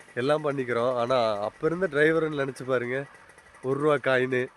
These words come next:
ஒவ்வொரு இடத்துக்கு பாத்தீங்கன்னா, ஆபீஸ்ல அட்ரஸ் எழுதி கொடுத்துருவான். ஒவ்வொரு இடத்துலயும் எங்க அப்பா சொல்லுவாருங்க, மேல, மேல் லைன்லாம், நார்த் சைடுலாம் போயிட்டு என்ன கொண்டு வரனாங்க, அஹ், ஒவ்வொரு இடத்துலயும் போய், போய் காயினை போட்டு, போட்டு பேசிட்டு இருப்பாருங்களாமா.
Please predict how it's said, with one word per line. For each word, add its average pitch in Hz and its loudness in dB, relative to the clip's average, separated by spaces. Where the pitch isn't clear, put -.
ஒவ்வொரு 170 4
இடத்துக்கு 165 2
பாத்தீங்கன்னா, 143 4
ஆபீஸ்ல 147 0
அட்ரஸ் 180 2
எழுதி 180 0
கொடுத்துருவான். 143 -2
ஒவ்வொரு 147 0
இடத்துலயும் 147 -6
எங்க 160 4
அப்பா 156 2
சொல்லுவாருங்க, 156 2
மேல, 135 2
மேல் 151 2
லைன்லாம், 147 2
நார்த் 135 0
சைடுலாம் 151 0
போயிட்டு 139 0
என்ன 139 -2
கொண்டு 131 -2
வரனாங்க, 113 -6
அஹ், 104 0
ஒவ்வொரு 151 4
இடத்துலயும் 170 -2
போய், 151 -2
போய் 143 -2
காயினை 160 4
போட்டு, 139 -2
போட்டு 143 -2
பேசிட்டு 135 0
இருப்பாருங்களாமா. 107 -4